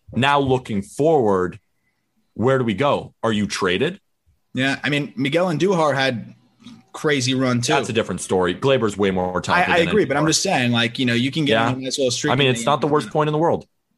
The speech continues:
Speaker 2: All right, yeah. Uh, well, so we'll say give him the rest of this year, but we're, we're not saying he won't be a star.
Speaker 1: Next question.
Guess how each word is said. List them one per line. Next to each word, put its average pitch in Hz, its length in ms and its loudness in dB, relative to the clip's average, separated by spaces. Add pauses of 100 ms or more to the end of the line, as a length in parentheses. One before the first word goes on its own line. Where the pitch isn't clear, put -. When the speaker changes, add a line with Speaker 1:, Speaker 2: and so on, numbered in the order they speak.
Speaker 2:
All 135 60 0
right, 131 180 0 (160)
yeah. 143 240 -2 (160)
Uh, - 120 -8 (280)
well, 123 100 -6
so 139 120 0
we'll 147 80 2
say 143 180 0
give 160 160 -2
him 165 120 0
the 160 80 0
rest 160 180 0
of 151 60 -4
this 135 160 0
year, 113 280 -2 (140)
but 113 240 -2 (440)
we're, 123 160 -4
we're 135 200 -2
not 143 260 -2
saying 127 240 0
he 127 80 0
won't 117 220 0
be 110 80 -2
a 107 80 -2
star. - 400 -6 (580)
Speaker 1:
Next 139 280 -2
question. - 500 -4